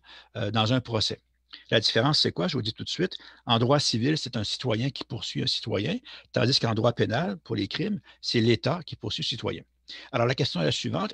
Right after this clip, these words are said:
Dans un procès, quelle est la différence fondamentale entre le droit civil et le droit pénal en ce qui concerne l'identité de l'auteur de la poursuite ? Alors, ce qui est intéressant, certains étudiants m'ont répondu comme ceci. Droit civil, le citoyen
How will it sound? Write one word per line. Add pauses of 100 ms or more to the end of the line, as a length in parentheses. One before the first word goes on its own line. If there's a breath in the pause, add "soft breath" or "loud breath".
Dans
un
procès,
quelle
est
la
différence
fondamentale (380 loud breath)
entre
le
droit
civil
et
le
droit
pénal (240 loud breath)
en
ce
qui
concerne
l'identité
de
l'auteur
de
la
poursuite ? (1600 loud breath)
Alors,
ce
qui
est
intéressant, (240)
certains
étudiants
m'ont
répondu
comme
ceci. (640 loud breath)
Droit
civil,
le
citoyen